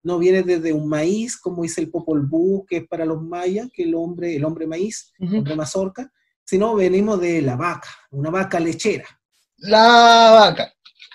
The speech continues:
Speaker 2: Oye, sí, pues, ese era el,
Speaker 1: <laughs>
Speaker 2: bueno, mu-, el complemento, porque yo, como les decía, les conté a, a grandes rasgos lo que era el Voluspa, y hay cosas que se pierden porque de verdad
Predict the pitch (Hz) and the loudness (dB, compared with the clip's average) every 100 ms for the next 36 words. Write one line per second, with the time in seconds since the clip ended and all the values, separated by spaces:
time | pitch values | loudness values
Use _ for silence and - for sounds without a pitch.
0 | - - _ _ _ _ _ _ _ _ | -20 -20 _ _ _ _ _ _ _ _
1 | _ _ _ _ 160 185 196 190 - 175 | _ _ _ _ -2 0 0 -2 -4 -8
2 | 127 - 214 180 277 269 233 220 214 220 | -6 -4 -2 2 2 2 4 4 4 4
3 | 214 214 208 208 - - _ _ - 175 | 0 -2 -6 -8 -14 -20 _ _ -4 0
4 | 185 190 170 - 165 165 175 170 170 170 | 0 -2 -4 -4 -4 -2 -2 -2 -2 -2
5 | 196 208 233 233 _ _ _ _ _ 175 | -2 -2 -4 -6 _ _ _ _ _ -2
6 | 170 208 226 240 233 226 226 185 196 170 | 4 6 8 8 6 6 4 4 0 2
7 | 196 202 - 175 185 196 202 202 208 220 | 6 6 6 2 2 0 2 0 2 0
8 | 190 175 190 190 165 175 202 - 233 240 | 0 0 2 2 2 -4 -4 -2 -2 -2
9 | _ _ _ _ _ _ _ - 147 165 | _ _ _ _ _ _ _ -2 0 4
10 | 185 185 - 160 139 151 151 165 165 160 | 2 2 0 0 2 4 2 0 -2 2
11 | 151 139 143 160 | 4 4 2 0